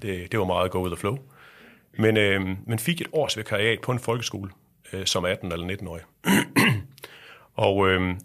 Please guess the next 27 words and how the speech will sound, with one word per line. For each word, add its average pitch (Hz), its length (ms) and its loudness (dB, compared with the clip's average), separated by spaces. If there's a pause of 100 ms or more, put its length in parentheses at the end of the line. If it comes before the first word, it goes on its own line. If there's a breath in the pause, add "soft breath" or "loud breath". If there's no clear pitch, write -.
og 127 60 -2
der 139 80 4
fik 165 240 0
jeg 117 160 2
en, 98 220 -2
øh, 92 140 -4
en 104 80 -4
femte 180 240 2
klasse, 117 280 -2 (400)
og 113 120 -6
det 113 60 4
er 110 40 4
nok 110 140 4
det, 117 80 6
jeg 101 80 6
husker 110 260 0
bedst, - 400 0 (540 soft breath)
hvor, 107 320 8
øh, 95 200 6 (600)
hvor 107 120 2
jeg 95 120 4
blev 107 120 0
ramt 123 360 2
af, 104 380 -4 (100)
altså, 92 180 -4 (760)
du 107 60 -6
ved, 110 120 0